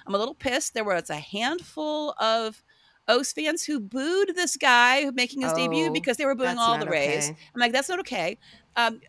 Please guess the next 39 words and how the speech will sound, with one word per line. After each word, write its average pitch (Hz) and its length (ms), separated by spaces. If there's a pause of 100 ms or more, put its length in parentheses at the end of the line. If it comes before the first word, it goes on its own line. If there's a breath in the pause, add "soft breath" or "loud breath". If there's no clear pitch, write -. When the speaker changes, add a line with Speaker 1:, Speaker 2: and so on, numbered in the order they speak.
Speaker 1:
Taylor 359 240
Speaker 2:
Mm. 311 60
Speaker 1:
Walls 247 240
went 226 100
out 208 80
on 196 80
paternity 180 340
leave 151 220
Saturday 170 300
morning. 156 340
So 202 140
Tristan 247 400
Gray 190 400
got 175 240
his 175 160
call 180 260
up, 170 140
which 190 160
actually 214 260
was 190 100
a 180 60
pretty 165 180
funny 202 300
one 156 220
because 170 400 (440 soft breath)
he, 226 320
he 330 120
reports 233 480
that 214 140
he 208 60
missed 208 460
seven 220 400
calls 165 380
'cause 190 100
he 180 80
was 165 140
asleep, 196 560 (440 loud breath)
woke 226 360
up 233 200